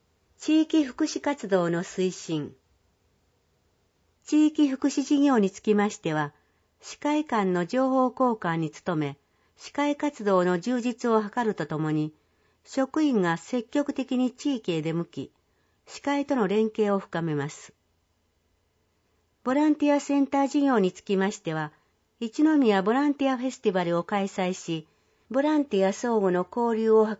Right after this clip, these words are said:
るとともに、各種ボランティア講座等を開催し、ボランティアの育成に努めます。障害者福祉活動事業につきましては、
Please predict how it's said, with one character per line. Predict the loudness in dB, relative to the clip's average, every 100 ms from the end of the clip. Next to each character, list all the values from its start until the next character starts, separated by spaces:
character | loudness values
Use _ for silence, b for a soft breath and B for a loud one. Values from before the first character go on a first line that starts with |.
| -4
る | -2
と | -4
と | -4
も | -4 -2
に、 | -4 -8 _ _ _
各 | -8 -6 -4
種 | -2 2
ボ | 2
ラ | 2
ン | 0
テ | -2
ィ | -2
ア |
講 | -2 -2 0
座 | -2
等 | -2 0 2
を | 0
開 | -2 -4
催 | -2 -2 -4
し、 | -4 -8 -8 -10 _ _ _ -4
ボ | 0
ラ | 2
ン | 2
テ | 2
ィ | 2
ア |
の | 2
育 | 0 -4
成 | 0 2 2
に | 0
努 | -4 -4
め | -2
ま | -2 -4
す。 | -8 -20 _ _ _ _ _ _ _ _ _ _ _ _ _ _ _ _ _ _ _
障 | -6 2 4 6
害 | 4 4
者 | 2 0
福 | 0 -4
祉 | -4 -4
活 | -6 -2
動 | 2 2
事 | 4 2
業 | 4 4
に | 2
つ | -2
き | 0
ま | 2 0
し |
て | -2 -2
は、 | -2